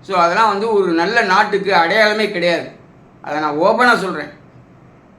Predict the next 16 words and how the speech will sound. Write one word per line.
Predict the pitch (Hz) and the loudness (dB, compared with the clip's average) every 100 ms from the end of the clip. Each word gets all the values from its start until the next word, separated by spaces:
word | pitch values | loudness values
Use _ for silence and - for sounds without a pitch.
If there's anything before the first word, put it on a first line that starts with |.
| - _ | -20 _
தான் | - 156 208 226 | -6 0 2 0
சம்பாதித்து | 185 190 233 240 214 202 226 | 0 2 4 4 2 -4 -6
சுயமாக | 214 240 247 220 208 220 | -2 0 4 4 4 2
ஒரு | 196 | 2
பொருளை | 175 202 214 226 | 0 0 0 0
காசு | 185 208 214 | 2 0 0
கொடுத்து | 208 196 202 | -6 -6 0
வாங்குற | 190 214 220 196 | 2 2 2 2
அளவுக்கு | 208 220 208 | 2 0 0
இருந்தாதான் | 196 196 202 220 | 0 2 4 2
அந்த | 190 185 | 2 0
நாட்டு | 202 196 | 0 -2
குடிமக்கள் | 185 226 220 180 208 226 - - - - - | -6 -6 -6 -2 -2 -4 -8 -20 -20 -20 -8
நல்ல | 151 214 254 | -2 0 0
குடிமக்கள். | 190 196 180 143 131 - - - - _ - - - | 0 -2 -4 -6 -10 -16 -20 -20 -20 _ -20 -20 -8
இல்லைன்னா | 214 233 214 | -2 0 0